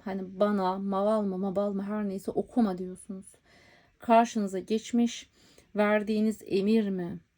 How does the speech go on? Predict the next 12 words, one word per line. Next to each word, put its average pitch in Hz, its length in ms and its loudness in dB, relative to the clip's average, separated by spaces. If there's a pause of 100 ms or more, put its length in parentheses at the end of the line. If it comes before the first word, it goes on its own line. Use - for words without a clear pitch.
(160)
komuta 208 500 -2
mı, 180 240 -6 (1400)
bir 208 140 -2
iş, - 420 -4
bir 202 60 -2
konu 208 260 0
ile 214 180 2
alakalı 190 680 -2 (680)
kendini 220 400 4
savunan 190 520 -2
birisi 190 320 -4
var. 240 340 0